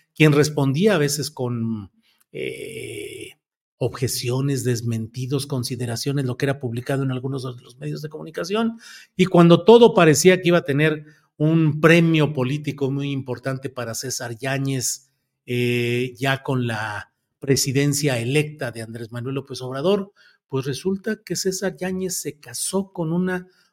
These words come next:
mujer poblana de,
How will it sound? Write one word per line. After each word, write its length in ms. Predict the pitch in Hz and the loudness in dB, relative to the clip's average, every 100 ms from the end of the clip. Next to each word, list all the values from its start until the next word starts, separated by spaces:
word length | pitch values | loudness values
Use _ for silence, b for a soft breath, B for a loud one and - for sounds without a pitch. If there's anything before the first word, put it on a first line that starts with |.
| _ | _
mujer 540 | 135 127 - 170 - | -4 -4 -2 -2 -4
poblana 800 | - 127 110 151 190 196 208 208 b b b _ | -4 -4 2 4 6 6 4 0 b b b _
de, 1000 | 131 139 143 143 143 143 143 143 127 - | -4 0 2 2 2 2 0 -2 -4 -12